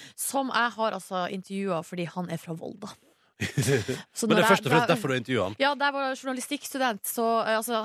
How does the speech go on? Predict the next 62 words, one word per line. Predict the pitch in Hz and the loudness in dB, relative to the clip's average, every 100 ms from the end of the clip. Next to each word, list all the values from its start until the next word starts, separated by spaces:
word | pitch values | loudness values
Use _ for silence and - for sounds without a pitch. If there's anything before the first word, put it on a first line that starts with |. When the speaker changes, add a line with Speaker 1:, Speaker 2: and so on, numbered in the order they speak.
| 220 | -2
Speaker 1:
Jon | 240 | -2
Georg | 233 220 | 0 0
Dale | 214 220 247 | 0 -2 -4
ser | - 220 | -2 -2
jeg | |
for | 240 233 | 0 0
meg | 190 | 0
er | 190 190 | 0 0
en | 208 190 | 0 -2
av | |
de | 175 | -4
mest | 185 - 190 | -6 -6 -2
medietrente | 180 185 196 196 - 214 208 - 156 156 | 0 0 0 -4 -2 -4 -4 -2 0 0
unge | 202 208 208 | 0 -2 -2
politikerne | 175 185 185 170 156 | -2 -4 -2 -2 -2
i | 170 | -4
Norge, | 175 190 233 | -2 -2 -4
fordi | 233 190 196 | -4 -4 -4
han | 180 | -2
Speaker 2:
<laughs> | 175 - | -2 0
Speaker 1:
kommer | 190 180 | -2 -2
fra | - 160 175 _ | -4 -6 -6 _
Volda. | 160 160 170 160 160 | -6 -4 -2 -2 -2
Speaker 2:
Ja, | 123 120 | 0 2
og | 117 123 139 | 0 -4 0
alle | 135 | 0
studentene | 131 120 117 110 101 | -2 -2 -2 -2 0
bare, | 104 107 98 | 2 2 2
"La | 165 | 0
oss | 190 | -2
prate | - 175 - | 0 -2 2
med | 156 | 0
lokalpolitikere." | 127 127 107 98 196 | 2 0 -2 -2 0
Speaker 1:
Ja, | 196 | 0
ikke | - 202 | -2 -6
sant. | 185 185 - - - - | -8 -10 -14 -14 -10 4
Speaker 2:
Du | 208 | 6
Speaker 1:
Men, | 330 | 6
ehm, | 403 403 392 381 370 359 339 | 4 2 2 -2 -4 -2 0
men | 330 330 | 0 0
det | 339 349 | 0 0
som, | 339 285 | -2 -2
en | 277 285 | 0 0
annen | 302 339 - | 0 -2 -2
ting | 302 | -4
som | 302 269 | -2 0
jeg | 233 | 2
har | |
hengt | 254 269 | 0 -4
meg | 254 240 | -2 -2
opp | - | 0
i | 214 | 0
her | 196 | 2
på | 196 208 | 0 -2
avisforsida | 214 233 - 233 240 247 262 220 | -2 -6 -6 -4 -4 -2 0 0
er, | - 262 330 | 2 2 2
eh, | 247 240 | 2 0
her | 240 | 0
står | 254 262 247 | -2 -2 0
det | |
på | 233 | -2
Aftenposten, | 220 - 240 247 302 | -2 -6 -10 -8 -8